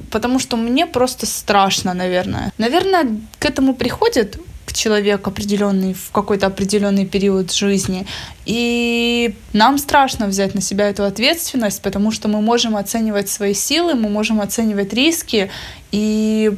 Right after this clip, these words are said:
мы можем оценивать окружающий мир на предмет того, насколько это надежно сейчас, и насколько тебя как бы защитят, насколько поддержат.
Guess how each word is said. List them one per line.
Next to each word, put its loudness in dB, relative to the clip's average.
мы 2
можем 2
оценивать 2
окружающий 2
мир 4
на 6
предмет 2
того, 4
насколько 2
это 2
надежно 2
сейчас, 0
и 0
насколько 2
тебя 2
как -2
бы 0
защитят, 0
насколько -2
поддержат. 0